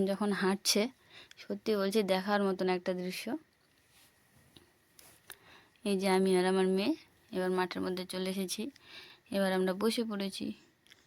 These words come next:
আর এই যে আমার মেয়ে আর আমি শয়তানি শুরু করে দিয়েছি। এই দেখো, আমরা সরষের ফুল ছিঁড়ে ছিঁড়ে মাথায় লাগাচ্ছি,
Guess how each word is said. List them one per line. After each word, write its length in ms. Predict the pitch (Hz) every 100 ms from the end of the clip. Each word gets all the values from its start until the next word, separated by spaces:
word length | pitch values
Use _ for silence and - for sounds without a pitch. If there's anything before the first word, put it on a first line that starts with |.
| _ _ _ _ _ -
আর 100 | 190
এই 120 | 190
যে 100 | 190
আমার 280 | 190 185 185
মেয়ে 200 | 190 196
আর 60 | 185
আমি 180 | 185
শয়তানি 480 | 185 - 220 247 240
শুরু 200 | 220 208
করে 200 | 196 196
দিয়েছি। 300 | 180 180 180
এই 140 | 180 180
দেখো, 220 | 180 185 - - - - - _
আমরা 420 | - 180 180 185 185
সরষের 400 | - 190 - 185
ফুল 180 | 190 185
ছিঁড়ে 240 | 185 180
ছিঁড়ে 220 | 175 202 254
মাথায় 380 | 240 190 196 185
লাগাচ্ছি, 480 | 170 165 - -